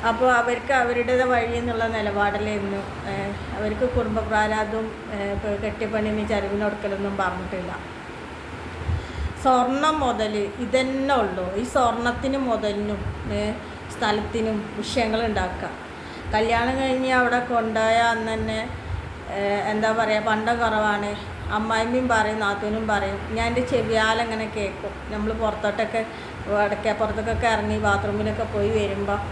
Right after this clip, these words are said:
അടുക്കളയിൽ നിന്ന് ഇങ്ങനെ പിറു പിറു എന്ന് പറയണേക്കാം, "ആട് കൊണ്ടാക്കിക്കാളെ, അപ്പോൾ പണ്ടത്തിൻ്റെ കാര്യം തീരുമാനമാവും."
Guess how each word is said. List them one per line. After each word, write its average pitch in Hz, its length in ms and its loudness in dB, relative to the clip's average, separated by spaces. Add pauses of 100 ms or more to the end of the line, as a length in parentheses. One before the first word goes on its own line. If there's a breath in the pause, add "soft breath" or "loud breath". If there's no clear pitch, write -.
(300)
അടുക്കളയിൽ 220 420 0
നിന്ന് 233 140 0
ഇങ്ങനെ 220 200 0
പിറു 214 220 0
പിറു 214 220 -2
എന്ന് 214 240 2
പറയണേക്കാം, 196 640 -2
"ആട് 233 200 2
കൊണ്ടാക്കിക്കാളെ, 247 1080 0
അപ്പോൾ 214 140 -6
പണ്ടത്തിൻ്റെ 220 480 -2
കാര്യം 220 360 0
തീരുമാനമാവും." 208 680 0